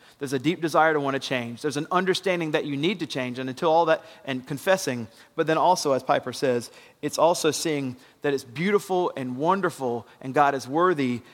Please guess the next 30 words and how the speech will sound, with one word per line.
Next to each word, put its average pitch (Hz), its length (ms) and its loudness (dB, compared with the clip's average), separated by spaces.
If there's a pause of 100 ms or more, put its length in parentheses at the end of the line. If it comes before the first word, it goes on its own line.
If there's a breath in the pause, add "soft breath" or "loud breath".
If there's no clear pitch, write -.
(140 loud breath)
to 143 100 -8
give 131 180 0
all 151 180 6
of 139 80 0
your 131 120 -6
praise 131 240 -2
and 123 80 -6
obedience 123 400 -6
to 120 140 -8
it. 120 40 -10
So 131 160 -6
acknowledgement 143 600 2
that 123 120 -4
you 151 160 -2
also 131 460 -2 (240 loud breath)
should 135 140 -8
be 127 300 -4 (220 soft breath)
a 120 80 -6
worshiper 120 600 -2 (340 soft breath)
of 104 140 -16
God. 101 260 -8 (260)
And 123 160 -10
so 139 200 2
as 135 100 -2
we 143 60 -2
look 185 160 2
at 170 100 -2
Psalm 165 220 4
fifty-one 135 680 -2 (380 loud breath)
today, 131 480 2